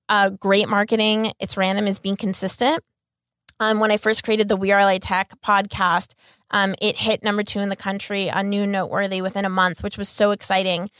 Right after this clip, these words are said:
But I was doing so many things, I couldn't keep up. I was editing the whole show myself. It would take me, like, forty hours to edit an episode. So my weekly podcast was coming out, like, barely once a month.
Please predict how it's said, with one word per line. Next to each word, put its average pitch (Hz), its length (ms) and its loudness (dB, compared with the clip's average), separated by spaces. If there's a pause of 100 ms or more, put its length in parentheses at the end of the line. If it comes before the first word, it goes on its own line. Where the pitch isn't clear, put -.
(180)
But 202 120 0
I 208 120 4
was 208 100 2
doing 220 240 -2
so 220 160 -2
many 208 160 -4
things, 208 300 -6
I 202 120 -4
couldn't - 300 -8
keep - 180 -8
up. 233 120 4
I 190 60 2
was 196 160 -4
editing 208 340 0
the 202 80 -2
whole 196 100 -2
show 190 220 -2
myself. 185 380 0
It 190 40 -4
would 185 120 -8
take 208 120 -8
me, 202 80 -6
like, 175 160 -8
forty 202 360 0
hours 185 300 2
to - 80 -4
edit 180 220 0
an 160 80 -6
episode. 196 600 -2 (240)
So - 120 -4
my 196 160 2
weekly 226 400 -2
podcast 214 560 0
was 196 80 -8
coming 202 220 -4
out, 190 140 0
like, 170 240 0
barely 196 440 0
once 185 280 -4
a 190 40 -2
month. 233 420 0